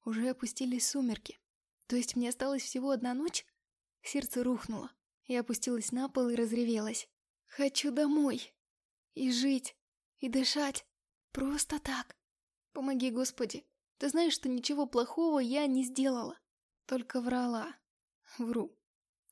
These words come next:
Это гены в папу». Бабуля тоже припрыхнуть была не прочь. Но всегда не во вред, а так, искусство ради. «Если выживу, обещаю не врать, честно. Только в крайнем случае.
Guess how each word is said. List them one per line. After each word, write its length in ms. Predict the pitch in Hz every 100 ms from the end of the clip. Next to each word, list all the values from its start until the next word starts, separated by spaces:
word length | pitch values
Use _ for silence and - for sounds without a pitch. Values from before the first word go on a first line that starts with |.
| -
Это 200 | 285 269
гены 420 | 226 262 240 208
в 60 |
папу». 400 | - 247 247 370 - _ _ _ _ -
Бабуля 400 | 233 240 285 247
тоже 240 | 254 254
припрыхнуть 560 | 233 220 220 - 233 220
была 200 | 208 220
не 140 | 214
прочь. 320 | 214 214 214 - _ _ -
Но 140 | 226
всегда 320 | - 240 247
не 120 | 240
во 160 | 233 233
вред, 300 | 226 294 311
а 120 | - 226
так, 280 | - - _ _
искусство 520 | 277 254 220 208 208
ради. 260 | - - - _ _ _ _ _ _ -
«Если 340 | 269 311 294
выживу, 420 | 285 294 330 370 311
обещаю 440 | 240 247 302 294
не 140 | 285
врать, 400 | 277 247 240 233
честно. 480 | - 277 262 - - - _ _ _ _
Только 240 | - 240 277
в 60 |
крайнем 380 | - 294 254 214
случае. 480 | 214 226 214 - -